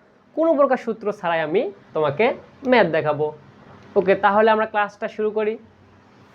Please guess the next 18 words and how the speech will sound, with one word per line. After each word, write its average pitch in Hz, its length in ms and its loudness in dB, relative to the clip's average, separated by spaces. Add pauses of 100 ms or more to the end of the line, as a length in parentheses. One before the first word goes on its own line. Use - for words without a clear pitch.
(140)
আমরা 285 240 6
এখানে 277 240 4
দেখতে 214 260 0
পাচ্ছি 180 540 -6 (640)
একটা 233 420 2 (200)
ম্যাথ 208 300 2
লেখা 170 280 -8
আছে 156 200 -10
কি, 294 320 -4 (1040)
এ, 277 280 8
বি, 254 320 0
সি 247 400 -2
তিনজন 226 460 4
অংশীদার, 208 580 0 (460)
তাদের 208 340 6
মুনাফা 226 480 -4
বন্টন 226 340 0
অনুপাত 214 400 2